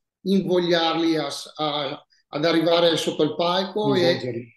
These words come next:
Speaker 1: a coinvolgerli e, e far festa con noi, perché alla fine un concerto è una festa.
Speaker 2: Mm.
Speaker 1: N-, non la vedo ancora com-, come un, un musicista professionista che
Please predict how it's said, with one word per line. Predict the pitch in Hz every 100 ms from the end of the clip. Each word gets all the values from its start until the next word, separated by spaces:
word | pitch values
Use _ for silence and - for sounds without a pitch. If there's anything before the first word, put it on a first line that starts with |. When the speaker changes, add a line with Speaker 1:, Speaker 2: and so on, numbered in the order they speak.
| _
Speaker 1:
a | -
coinvolgerli | 170 165 170 190 202 220 214 220 220 208
e, | 196 180 180 175
e | 156
far | 175 170
festa | - 170 165 170
con | - 151
noi, | 147 147 151
perché | 139 -
alla | 170 160
fine | 156 185 185 175
un | 151
concerto | 151 151 160 156 156
è | 151
una | 143
festa. | 131 147 135 - 123 - _ -
Speaker 2:
Mm. | 123 123 - - - 160
Speaker 1:
N-, | 165 170 165 170
non | 190 202
la | 202
vedo | 190 214 202
ancora | 196 - 196 190 185 175
com-, | 175 185 190 156
come | 170 175 175 170 165
un, | 165 160 165
un | - 170 170 165
musicista | 175 175 175 185 170 196
professionista | - 160 185 165 170 160 170 170 - 165
che | - 160 151